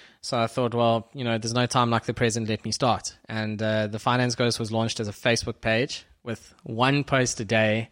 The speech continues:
just summarizing what happened in the market that day, literally four or five paragraphs.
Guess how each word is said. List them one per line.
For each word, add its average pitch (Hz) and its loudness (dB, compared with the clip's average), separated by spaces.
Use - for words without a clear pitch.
just - -2
summarizing 123 2
what 110 -2
happened 120 0
in 113 -2
the 110 -4
market 113 0
that 110 -4
day, 131 2
literally 143 0
four 139 2
or 127 4
five 127 0
paragraphs. 135 0